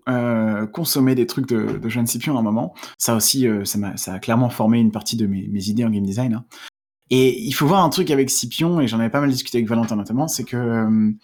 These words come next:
euh, oui, il y a beaucoup de travail. Alors, c'est beaucoup de travail très empirique, euh, chez Joanne Scipion. Enfin, à la fin, il commence à avoir une, une certaine théorisation de, de sa propre activité. Euh, mais à la fin, le but, c'est aussi que les,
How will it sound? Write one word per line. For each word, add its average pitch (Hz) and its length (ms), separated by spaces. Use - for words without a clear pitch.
euh, 107 300
oui, 175 180
il 180 100
y 160 80
a - 20
beaucoup 139 300
de 143 60
travail. 151 260
Alors, 123 140
c'est 165 100
beaucoup 175 140
de - 40
travail 160 220
très 170 220
empirique, 160 500
euh, 110 260
chez 113 140
Joanne 117 200
Scipion. 151 300
Enfin, 110 180
à - 40
la 98 100
fin, 156 160
il 120 100
commence 110 220
à 104 60
avoir 113 180
une, 104 380
une 110 120
certaine 113 320
théorisation 110 520
de, 101 280
de 98 120
sa 113 180
propre - 240
activité. 104 400
Euh, 117 200
mais 135 140
à 135 80
la 139 160
fin, 190 480
le 151 120
but, 160 220
c'est - 140
aussi 139 300
que - 120
les, 117 400